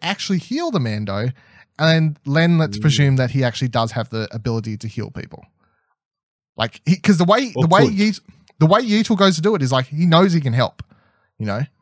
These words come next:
Speaker 1: But the first time you watch the episode, 'cause you don't know he, he has Force powers, you're like, "Oh, he's a cute little baby trying to help."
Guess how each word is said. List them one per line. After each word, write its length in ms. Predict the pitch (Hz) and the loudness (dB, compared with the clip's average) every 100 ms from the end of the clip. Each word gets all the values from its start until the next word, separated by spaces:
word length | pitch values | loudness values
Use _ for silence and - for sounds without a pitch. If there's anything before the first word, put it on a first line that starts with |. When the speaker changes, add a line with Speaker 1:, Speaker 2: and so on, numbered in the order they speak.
| _ _ _ _ | _ _ _ _
Speaker 1:
But 120 | 180 | -2
the 60 | 170 | -2
first 280 | 185 233 233 | 4 4 4
time 140 | 220 | 0
you 80 | 196 | 2
watch 220 | 170 220 | 2 2
the 80 | 180 | 0
episode, 240 | 160 160 143 | 0 0 2
'cause 100 | 147 | 2
you 60 | |
don't 200 | 139 147 | 4 2
know 120 | 139 | 4
he, 120 | 135 127 | 2 2
he 160 | 127 | 0
has 200 | 127 151 | 0 -2
Force 240 | - 127 120 | -2 -4 -2
powers, 440 | 113 104 104 104 - _ - _ | -2 -2 -2 -6 -12 _ -20 _
you're 60 | |
like, 100 | 131 139 | -4 0
"Oh, 160 | 151 | 2
he's 100 | 131 | 2
a 60 | 123 | 0
cute 200 | - 139 | -4 -4
little 140 | 123 | -2
baby 300 | 113 120 113 104 | 0 0 0 -4
trying 180 | 98 | -6
to 60 | 95 | -4
help." 260 | 117 - | -6 -8